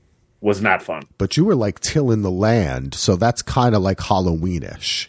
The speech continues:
Speaker 2: You know what I'm saying? Like
Speaker 1: <laughs> Yes, I was, I was, I was digging in the dirt.
Speaker 2: Yeah, I think
Speaker 1: Yes.
Speaker 2: that kinda counts as something, right?
Speaker 1: Communing with nature.
Speaker 2: Yeah,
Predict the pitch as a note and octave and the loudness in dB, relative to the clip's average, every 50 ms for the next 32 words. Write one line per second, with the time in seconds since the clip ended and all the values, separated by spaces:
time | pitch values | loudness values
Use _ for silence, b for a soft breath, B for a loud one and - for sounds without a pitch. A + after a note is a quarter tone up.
0 | _ _ - F2 F2 F2+ F2+ F#2+ F#2+ F#2+ F#2 F#2 - - G2 F2 F2+ F#2 F#2+ F#2+ | _ _ -2 0 2 2 2 2 2 0 0 0 0 0 0 0 0 -2 -2 -4
1 | F#2+ B2+ D3+ D#3+ D3+ - F3+ - - D3+ C3+ E3 C#3 A2 - - - E3 C#3+ C#3+ | -2 -2 -2 0 2 2 0 0 2 0 2 2 2 2 0 2 2 2 2 0
2 | - - C#3 - - - - - - D3+ D#3+ D#3 D3 - - E3 D#3 C#3 B2+ C3+ | -2 -6 -6 -6 -6 -4 -4 -4 0 2 2 2 0 0 -2 -4 -4 -2 0 0
3 | E3 E3 F3 D#3+ D3+ D3+ D3+ C#3+ B2 C3+ C#3 C3 B2+ C#3 B2 A#2+ G#2+ G2+ - - | 2 2 4 4 4 2 2 2 2 2 2 2 2 2 2 0 -2 -4 -4 -2
4 | - A2 G2 G2+ - - C#3 A2+ A#2 B2+ A2+ - - - A#2+ G2+ F2 E2+ - - | 0 0 0 0 0 0 0 2 2 2 0 0 0 0 0 0 -2 -4 -4 -2
5 | B2 G2 G2+ G2+ F#2 - - D2+ C#2+ - - - F2+ A2 A#2 - - - - - | 0 0 0 0 -2 -4 -6 -4 -2 -2 -2 0 0 0 -2 -2 -6 -8 -6 -4
6 | - G3 F3 E3+ F#3 G3+ G3+ G3+ G3 F3+ E3 E3 E3 E3+ E3+ D#3+ D#3 - - A#2 | -2 -2 -2 0 0 2 2 2 2 2 0 0 0 0 0 0 0 0 0 0
7 | G2+ - - F#3 B3+ D4 C#4 A3 C3 E2+ B1+ B1 B1+ B1+ | 0 0 -2 -4 -4 -2 -2 -2 -2 -2 -4 -8 -8 -10